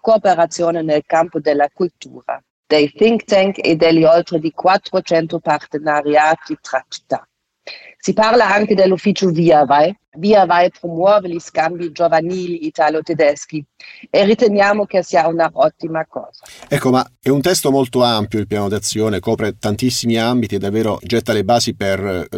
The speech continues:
Speaker 2: cooperazioni molto strutturate, come abbiamo visto nel caso de-, dei vari, del forum annuale e del forum, mm, macroeconomico. Eh, ma come mai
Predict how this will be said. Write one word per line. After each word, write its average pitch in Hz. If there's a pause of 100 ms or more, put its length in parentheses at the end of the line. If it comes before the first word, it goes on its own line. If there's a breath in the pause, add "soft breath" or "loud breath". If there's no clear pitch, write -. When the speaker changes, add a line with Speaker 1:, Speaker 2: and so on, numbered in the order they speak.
Speaker 2:
cooperazioni 107
molto 101
strutturate, 101
come 90
abbiamo 90
visto 92
nel 87
caso 95
de-, 90
dei 90
vari, 90 (240 loud breath)
del 98
forum 92
annuale 95
e 90
del 87
forum, 90
mm, 85
macroeconomico. 82 (560 loud breath)
Eh, 110 (240)
ma 127
come 170
mai 104